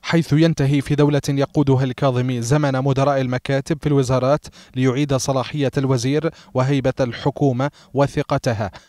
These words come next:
ليبدأ عهد جديد بحقائق يلمسها المواطن دون أن تتعفن المعاملات والحقوق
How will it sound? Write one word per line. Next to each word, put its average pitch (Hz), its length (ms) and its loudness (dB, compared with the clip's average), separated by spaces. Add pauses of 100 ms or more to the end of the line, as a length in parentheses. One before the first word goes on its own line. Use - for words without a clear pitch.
(120)
ليبدأ 131 380 0
عهد 123 400 -2
جديد 131 500 0
بحقائق 139 800 -2
يلمسها 131 520 -2
المواطن 127 600 -2 (300)
دون 143 200 4
أن 139 180 -2
تتعفن 131 560 -2
المعاملات 127 760 -2 (280)
والحقوق 139 840 0